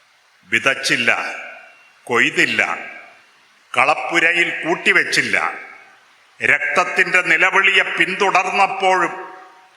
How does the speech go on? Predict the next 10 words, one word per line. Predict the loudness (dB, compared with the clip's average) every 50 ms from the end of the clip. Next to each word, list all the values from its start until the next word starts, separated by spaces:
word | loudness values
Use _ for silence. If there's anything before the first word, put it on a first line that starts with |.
| _
ചുവന്ന | -4 0 2 4 2 4 4 2
കുതിരപ്പുറത്ത് | 0 0 -2 -2 0 2 2 2 2 0 0 -2 0 0 0 -2 -4 -2
കയറിയില്ല. | 0 0 2 2 2 2 2 2 2 2 2 0 0 0 -2 -2 -4 -8 -12 -14 -16 -20 -20 -20 -20 _ _ _ _ _ _ _ _ _ _ _ _ _ _ _ _ _ _ -2
ആന്റണിയുടെ | 0 0 0 2 2 2 4 2 2 2 2 0
കുരിശ് | -2 0 0 0 0 0 0 0 0 0 0 -2 -4 -10 -14 -16 -18 -20 -20 -20 _ _ _ _ _ _ _ _ _ -2
ആന്റണി | 0 0 2 2 2 2 2 2 0
തന്നെ | 2 2 0 0 2 2 4 4 4
ആയിരുന്നു. | 2 2 2 0 0 0 -2 -4 -4 -8 -10 -12 -16 -18 -20 -20 -20 -20 _ _ _ _ _ _ _ _ _ _ _ _ -6
മേരി | 0 2 2 2 2 0
ചേച്ചി | -2 0 0 0 0 0 -4 -6 -6 -8 -10 -14